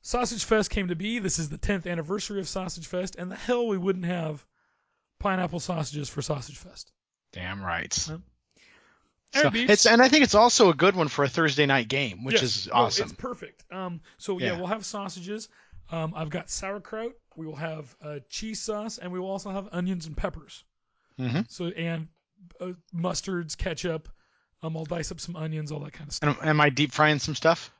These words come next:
Speaker 1: Uh, you will be deep frying stuff. Um, it's
Speaker 2: Okay.
Speaker 1: not. We're not gonna be going all out 'cause it is a Thursday night.
Speaker 2: Yeah, I wonder
Speaker 1: And
Speaker 2: how many people are gonna show up.
Speaker 1: I think everyone's gonna show up at the same time.
Speaker 2: Yeah, probably.
Speaker 1: So we will be cooking till about five, maybe a little bit later, depending.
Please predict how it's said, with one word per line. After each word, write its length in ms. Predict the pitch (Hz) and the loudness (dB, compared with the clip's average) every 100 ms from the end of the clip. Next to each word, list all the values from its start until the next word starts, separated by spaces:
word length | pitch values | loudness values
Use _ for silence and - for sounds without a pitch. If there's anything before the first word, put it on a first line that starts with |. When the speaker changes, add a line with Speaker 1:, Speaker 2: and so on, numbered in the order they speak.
| - | -4
Speaker 1:
Uh, 60 | 165 | -2
you 240 | 160 175 | 0 2
will 100 | 208 | 2
be 140 | 208 | 2
deep 220 | 190 214 185 | 0 -2 -4
frying 260 | 208 208 | -4 -4
stuff. 440 | 202 - 208 226 _ - | -6 -8 -10 -10 _ -10
Um, 200 | 180 175 _ - | -10 -10 _ -10
it's 80 | 127 | -4
Speaker 2:
Okay. 100 | 262 | -2
Speaker 1:
not. 120 | 262 | -2
We're 80 | 269 | -4
not 100 | 285 | -4
gonna 120 | 285 | -6
be 60 | 262 | -4
going 200 | 240 233 | -2 -2
all 240 | 202 202 202 | 2 2 4
out 260 | 220 254 | 0 -2
'cause 220 | - 185 | -6 -2
it 100 | 185 | 0
is 340 | 190 202 190 - - | 2 2 2 -6 -8
a 220 | 160 160 - | -6 -8 -12
Thursday 400 | - 202 185 165 | 0 2 4 2
night. 380 | 156 160 185 - - _ _ _ _ | 0 -2 -4 -6 -10 _ _ _ _
Speaker 2:
Yeah, 160 | 147 160 | 6 6
I 20 | |
wonder 120 | 156 | 6
Speaker 1:
And 80 | 185 | 4
Speaker 2:
how 80 | 175 | 2
many 100 | 147 | 0
people 160 | 127 | 0
are 40 | 139 | 0
gonna 100 | 135 | 0
show 260 | 120 139 127 | 2 2 2
up. 200 | 131 104 | 2 2
Speaker 1:
I 120 | 196 | 0
think 240 | - 240 214 | 2 0 0
everyone's 320 | 226 233 214 | 0 2 2
gonna 120 | 208 | 0
show 220 | 170 214 | 2 4
up 80 | 190 | 2
at 60 | 180 | 0
the 80 | 160 | 0
same 220 | - 165 | 0 -2
time. 280 | - 156 - - _ _ _ _ _ _ | -4 -6 -8 -20 _ _ _ _ _ _
Speaker 2:
Yeah, 180 | 117 104 - | -10 -10 -2
probably. 400 | 113 107 101 101 | 0 0 -6 -4
Speaker 1:
So 180 | - 170 | 2 4
we 120 | 185 | 6
will 80 | 190 | 4
be 140 | 196 | 2
cooking 320 | - 208 196 | 2 0 0
till 140 | 175 180 | -2 0
about 220 | 175 170 | 0 -2
five, 360 | - 170 180 180 | -4 0 2 2
maybe 180 | 233 240 | 0 2
a 40 | |
little 220 | 220 220 | 2 2
bit 140 | 202 202 | 0 0
later, 360 | 180 185 208 | 0 2 2
depending. 460 | 170 156 165 170 | -2 -4 -2 -4